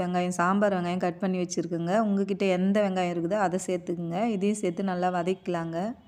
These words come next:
சாம்பார் வெங்காயம் சீக்கிரம் வந்து வதங்கிடுங்க. அதனால சின்-, கொஞ்ச நேரம் வதக்குனா போதுங்க, ரொம்ப நேரம் வதக்க வேண்டாம். நான் ஒரு சவுச்சவு எடுத்துருக்கேங்க, ஒரு இரநூறு கிராம் இருக்குங்க. அதை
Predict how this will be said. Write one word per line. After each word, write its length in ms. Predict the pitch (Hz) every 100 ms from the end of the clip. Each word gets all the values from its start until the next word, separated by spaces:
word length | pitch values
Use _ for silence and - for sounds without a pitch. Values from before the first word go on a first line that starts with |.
| - _ - - - - - - - - - -
சாம்பார் 400 | 190 208 220 208
வெங்காயம் 360 | 180 180 196 233
சீக்கிரம் 420 | 233 226 208 180 170
வந்து 160 | 180 208
வதங்கிடுங்க. 500 | 175 190 190 170 180 220
அதனால 380 | 185 190 208 202 -
சின்-, 220 | 196 196 - - - - -
கொஞ்ச 260 | 214 214 208
நேரம் 220 | 202 202
வதக்குனா 340 | 190 190 190 185
போதுங்க, 300 | 190 180 180 220
ரொம்ப 180 | 190 185 185
நேரம் 220 | 180 180
வதக்க 220 | 175 175 170
வேண்டாம். 340 | 160 160 175 254 - - _ _ _ _ _ _ _ _ _ _ _ _ _ 196
நான் 180 | 185 185
ஒரு 120 | 196 202
சவுச்சவு 380 | 202 208 208 214 196
எடுத்துருக்கேங்க, 680 | 180 202 185 180 180 175 185 247 202
ஒரு 100 | 185 180
இரநூறு 320 | 175 202 208 180
கிராம் 220 | 180 196
இருக்குங்க. 360 | 190 190 175 170 208 269 - _ _ _ _ _ _ _ _ _ _ _ _ _ _ _ _ _ _ 180
அதை 140 | 180